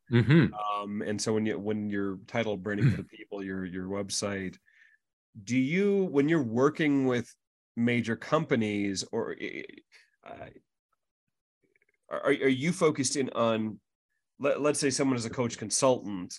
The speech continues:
Speaker 2: like you were
Speaker 1: Yes.
Speaker 2: playing with at one time, do all your principles apply to you as the individual as far as branding goes, as they would a big corporation? Um,
Speaker 1: Yeah. So
Speaker 2: how,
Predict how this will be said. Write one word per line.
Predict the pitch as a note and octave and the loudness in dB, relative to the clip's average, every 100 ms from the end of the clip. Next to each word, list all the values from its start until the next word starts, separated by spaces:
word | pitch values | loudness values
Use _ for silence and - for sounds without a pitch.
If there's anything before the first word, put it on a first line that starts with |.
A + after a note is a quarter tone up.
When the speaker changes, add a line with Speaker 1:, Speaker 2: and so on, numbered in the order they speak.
| A2 | -4
Speaker 2:
like | A#2 A2 | -4 0
you | A#2+ B2 | 0 2
were | A#2+ A2 | 2 2
Speaker 1:
Yes. | G#2+ - - A#2 | -2 -8 -16 -8
Speaker 2:
playing | C3+ B2 A#2 | -2 0 0
with | A2 | -2
at | A2+ | -4
one | G2+ G#2+ | -6 -6
time, | G2+ A2 G#2+ G#2+ G#2 G2 _ _ _ _ _ _ _ _ _ | -4 -4 -4 -4 -6 -12 _ _ _ _ _ _ _ _ _
do | A#2+ C#3+ | -4 -2
all | D3+ F3 | 4 4
your | G#3+ D3+ | 4 2
principles | F3 E3+ D3 B2+ | 0 0 -2 -2
apply | B2 C3+ C3+ C#3 | -2 2 4 4
to | B2+ B2+ | 2 0
you | A#2 D#3 | 4 4
as | B2+ | 4
the | B2+ | 2
individual | A#2+ A2 G2+ C3 B2+ A#2+ A#2+ A2 | 0 -2 2 2 2 0 2 2
as | G2+ | 0
far | - A2+ | -2 -2
as | G2+ | -2
branding | F#2 A2+ A2 A2 G#2+ | -4 -2 0 0 -2
goes, | G2+ G2+ G2 F#2+ - - | -4 -6 -6 -10 -10 -4
as | B2 | -2
they | A#2+ | -2
would | A2+ A2 A#2 A2 | -2 0 0 0
a | A2+ - G#2 G2+ - A2+ A2 | -2 -2 -2 -2 -6 -12 -4
big | A#2 | -4
corporation? | F#2+ A#2 F#2+ G2 F#2+ - - - - _ _ _ _ _ - | -2 -6 -4 -4 -4 -6 -10 -14 -20 _ _ _ _ _ -8
Um, | G#2 F#2 F2+ F#2 F#2+ - _ _ _ _ | -6 -4 -6 -8 -10 -16 _ _ _ _
Speaker 1:
Yeah. | - A#2 B2+ A2+ G2 F#2 F2 F#2 | -2 4 6 8 8 8 6 4
So | - - C3 A#2 A2+ | -2 2 6 6 6
Speaker 2:
how, | A2+ | 4